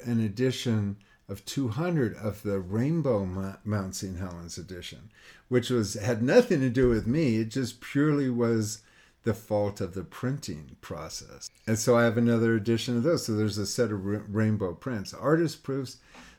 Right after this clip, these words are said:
that I had the same edition. Then I had a poster edition, which was basically the Mount Saint Helens print with,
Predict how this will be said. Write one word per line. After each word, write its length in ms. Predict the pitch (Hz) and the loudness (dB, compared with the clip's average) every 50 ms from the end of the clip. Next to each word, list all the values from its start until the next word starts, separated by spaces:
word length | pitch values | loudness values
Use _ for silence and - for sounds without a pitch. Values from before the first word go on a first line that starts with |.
| _ _ | _ _
that 160 | - 131 123 120 | 0 2 4 4
I 80 | 123 | 4
had 260 | 117 127 123 123 120 | 4 4 4 4 2
the 120 | 117 123 117 | 2 0 -2
same 300 | - - 127 123 120 120 | 0 0 0 0 0 0
edition. 640 | 117 113 120 117 110 - - 117 117 107 107 107 - _ _ _ _ - - _ _ - | 0 0 -2 -2 -2 -2 -4 -4 -2 -4 -4 -8 -12 _ _ _ _ -20 -20 _ _ 2
Then 200 | - 135 143 147 | 6 6 6 8
I 140 | 143 127 127 | 6 4 4
had 220 | 123 131 123 120 | 6 6 6 4
a 40 | 113 | 4
poster 680 | 110 - - 202 233 226 - - 131 110 101 90 78 - | 2 2 2 2 2 2 0 -2 -2 -2 -2 -4 -8 -10
edition, 500 | 101 101 85 95 90 87 - - - 76 85 95 - _ _ _ _ _ _ _ _ _ _ - | -10 -10 -10 -10 -12 -12 -12 -14 -16 -18 -20 -20 -20 _ _ _ _ _ _ _ _ _ _ -4
which 160 | - 127 104 | -2 -2 0
was 160 | 117 120 104 104 | 2 0 0 2
basically 640 | - 127 123 117 - 120 110 110 107 104 101 101 | 4 4 4 4 2 0 0 0 0 0 0 0
the 140 | 95 98 95 | 0 -2 -2
Mount 240 | 95 101 101 98 - | -2 -2 -2 -4 -4
Saint 180 | - 101 98 98 | -6 -6 -6 -6
Helens 260 | 95 90 92 90 - | -6 -8 -8 -12 -10
print 400 | - - 127 120 110 92 - - | -6 -2 0 2 2 0 -2 -2
with, 300 | 107 104 101 95 - | -2 0 0 -2 -4